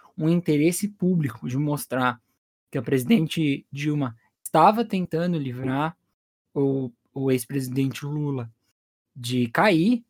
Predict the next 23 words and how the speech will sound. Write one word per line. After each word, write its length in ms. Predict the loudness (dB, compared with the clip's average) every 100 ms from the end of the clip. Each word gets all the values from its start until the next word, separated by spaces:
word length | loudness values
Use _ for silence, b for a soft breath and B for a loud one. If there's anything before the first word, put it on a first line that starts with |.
| _ _ -4
dentro 480 | 2 2 0 -6 -6
da, 320 | -4 -4 -4
de 240 | -8 -6
uma 160 | 0 0
ação 320 | 0 -4 -4
comum 480 | -2 -2 0 0 0
ali 180 | -2 -6
conduzida 540 | -8 -8 -8 -6 -6
pelo 240 | -8 -10 -8
doutor 380 | -10 -8 -8
Moro. 360 | -4 0 2 0 -6 _ _ _ _ _ _ _ _ _ _ _ _ 0
Mas, 400 | 2 2 0 b b _ _ _ _
é, 380 | 2 4 4 2 _ _
qual 200 | 6 6
é 120 | 6
a 40 | 4
legalidade 840 | 4 4 2 2 4 4 4 0
dessa 320 | 0 0 -2
ação? 400 | -8 -8 -8 -4
A 40 | -4
obtenção 600 | -4 0 0 2 -2 -2
dessa 280 | -2 -2 -2
prova, 800 | -2 2 4 2 0 -2 -4